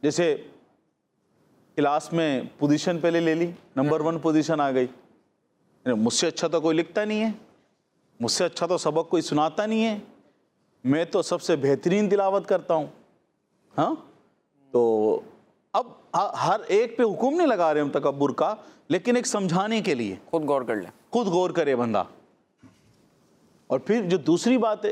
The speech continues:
Speaker 1: فساد پھیلانا، ظلم کرنا، اللہ اکبر۔ فساد پھیلانا، لڑائی جھگڑا کرنا۔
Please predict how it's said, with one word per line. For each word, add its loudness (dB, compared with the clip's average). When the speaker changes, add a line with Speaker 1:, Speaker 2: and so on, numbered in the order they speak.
Speaker 1:
فساد 0
پھیلانا، 0
ظلم 0
کرنا، 0
اللہ 2
اکبر۔ 0
فساد 0
پھیلانا، 0
لڑائی 2
جھگڑا 0
کرنا۔ -2